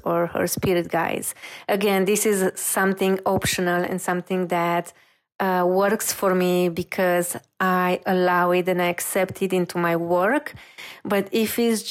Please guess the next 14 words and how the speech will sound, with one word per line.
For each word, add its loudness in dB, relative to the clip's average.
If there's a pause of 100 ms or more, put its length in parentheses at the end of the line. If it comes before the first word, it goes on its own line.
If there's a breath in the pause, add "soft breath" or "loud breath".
just 2
like 0 (140)
Reiki, 2 (280)
I 2 (140)
go 4 (120)
hundred 0
percent -2
on 0
my 0
intuition -2 (200)
and -4
the 2 (480)
heat 0 (140)
in -4